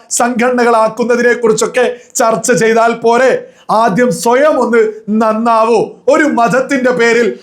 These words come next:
മുതലെടുപ്പ് നടത്തി അധികാരത്തിലേക്ക് എത്താനൊക്കെ ശ്രമിക്കുന്നത് അത്, അത് ബോധമുള്ള ഒരു, ഒരു സമൂഹം അംഗീകരിക്കുമോ?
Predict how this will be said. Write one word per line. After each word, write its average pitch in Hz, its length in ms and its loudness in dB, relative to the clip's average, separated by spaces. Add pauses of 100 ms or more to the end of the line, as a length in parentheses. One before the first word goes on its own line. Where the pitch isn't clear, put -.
(100)
മുതലെടുപ്പ് 262 800 0
നടത്തി 226 520 -2 (300)
അധികാരത്തിലേക്ക് 254 960 0
എത്താനൊക്കെ 240 680 -2 (120)
ശ്രമിക്കുന്നത് 254 840 0 (500)
അത്, 339 140 0 (120)
അത് 330 200 0
ബോധമുള്ള 220 800 0
ഒരു, 202 240 -4
ഒരു 220 120 0
സമൂഹം 226 640 -2 (340)
അംഗീകരിക്കുമോ? 233 1000 0